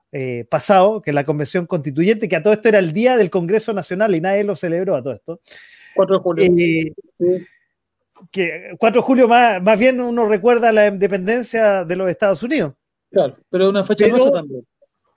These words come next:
Speaker 1: no, yo no tenía idea. Todo
Speaker 2: Y
Speaker 1: investigando y
Speaker 2: pasó por
Speaker 1: preparando este programa lo, lo supe. Pero, eh,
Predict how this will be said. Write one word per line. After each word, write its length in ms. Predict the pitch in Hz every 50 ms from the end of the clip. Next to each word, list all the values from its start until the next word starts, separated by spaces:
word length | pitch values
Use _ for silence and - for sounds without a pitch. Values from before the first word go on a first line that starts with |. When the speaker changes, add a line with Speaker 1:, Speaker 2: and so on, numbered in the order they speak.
| _ _ _
Speaker 1:
no, 380 | 220 208 202 226 220 233 269 185 170
yo 120 | 170 262
no 100 | 285 277 226
tenía 180 | 240 247 262 269
idea. 360 | 302 339 285 196 165 - _ _ _ _ _ -
Todo 180 | 233 277 311
Speaker 2:
Y 40 | 202
Speaker 1:
investigando 500 | - 269 - - 233 208 254 - - 233
y 20 |
Speaker 2:
pasó 80 | 302 302
por 60 | 240 214
Speaker 1:
preparando 200 | 220 247 269 269
este 140 | - 254 214
programa 540 | 240 226 226 247 262 269 269 262 247 226 208
lo, 200 | 214 240 214 170
lo 160 | 190 220 196
supe. 400 | - 294 294 175 165 147 - - - _ _ _ _ _ _ _ _ _ _ _ _ _ _ _ _ _
Pero, 560 | - 226 233 240 247 240 233 240 240 233 - -
eh, 600 | 202 202 208 202 202 202 196 196 196 196 180 _